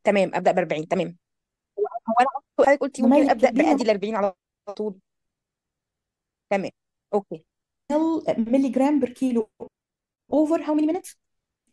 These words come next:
Speaker 1: آه، ف-، five minutes.
Speaker 2: Five minutes، تمام. فاحنا ادينا two doses، loaded، آه، two doses of lorazepam, still convul-، convulsing. ادينا one dose of،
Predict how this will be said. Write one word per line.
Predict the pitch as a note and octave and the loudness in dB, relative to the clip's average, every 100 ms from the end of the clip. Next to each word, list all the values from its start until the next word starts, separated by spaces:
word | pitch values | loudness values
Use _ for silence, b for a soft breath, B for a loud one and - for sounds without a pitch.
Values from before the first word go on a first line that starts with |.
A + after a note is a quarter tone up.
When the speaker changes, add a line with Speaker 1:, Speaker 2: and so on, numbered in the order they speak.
| _ _ _ _ - | _ _ _ _ -2
Speaker 1:
آه، | G3 G3+ G3 G3 F#3+ F#3+ | 0 0 0 -2 -2 -4
ف-، | F#3+ - | -8 -10
five | G3+ B3 B3 | 0 2 4
minutes. | A3+ D3+ - - _ _ _ - | 2 0 -8 -18 _ _ _ -12
Speaker 2:
Five | A3 G#3 | -12 -10
minutes، | F#3+ F#3+ - | -16 -16 -18
تمام. | A#3 A3 A#3 B B B _ _ _ b b | -14 -14 -14 B B B _ _ _ b b
فاحنا | - - D#4 D#4+ | -4 0 4 6
ادينا | C4+ D4 D#4 | 6 8 6
two | D4+ D#4 D#4 | 6 4 6
doses، | D#4 D4 C#4 A#3 - A#3 | 6 6 2 0 -4 4
loaded، | C#4+ B3 A#3 - | 4 4 -4 -6
آه، | A3 A3 A#3+ G#3 G3 | -4 -4 -4 -4 0
two | C4+ C4 | 4 6
doses | C4+ B3 A#3+ | 8 6 4
of | G#3+ G3+ G3 - | 0 -6 -8 0
lorazepam, | A#3 C#4+ C4+ A#3 A3+ A#3+ B3 A#3+ B B - | 4 6 6 4 2 2 0 -4 B B -20
still | - D4 D4 | 2 2 4
convul-، | C4 A3+ A#3 A#3+ A#3+ - _ | 0 2 0 -2 -4 -14 _
convulsing. | A3 G#3+ B3+ D#4+ - D#4 D4 D4 | -10 -2 2 2 2 4 4 2
ادينا | G#3 G#3+ C#4 C4+ C4+ C4+ B B - | -2 2 4 4 4 0 B B -4
one | A3+ C#4+ C4 | 0 2 4
dose | C4+ C4 | 2 2
of، | A#3+ A#3+ A3 | 0 0 -4